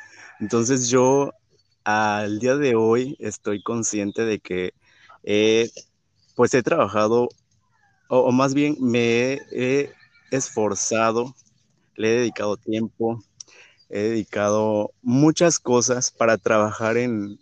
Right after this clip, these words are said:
en la aceptación, y no es un año, ni dos, ni tres, ya son cinco. Entonces, si tú me preguntas eso,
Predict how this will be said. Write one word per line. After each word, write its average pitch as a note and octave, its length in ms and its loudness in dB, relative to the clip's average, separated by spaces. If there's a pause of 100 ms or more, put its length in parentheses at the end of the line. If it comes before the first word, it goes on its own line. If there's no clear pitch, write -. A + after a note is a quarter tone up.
(120)
en B2 220 2
la A#2+ 80 2
aceptación, A#2 960 -2 (520)
y A#2 100 0
no A#2 120 4
es A#2 140 0
un B2 180 4
año, A#2 320 0
ni G#2 180 -2
dos, G#2+ 380 -2
ni F2+ 220 -10
tres, G#2 400 -6
ya F#2 120 -6
son F#2 240 -10
cinco. A#2 560 -6 (460)
Entonces, B2 720 0
si - 320 -8
tú B2+ 120 -4
me C3+ 120 0
preguntas A#2 440 -2
eso, A#2 440 -4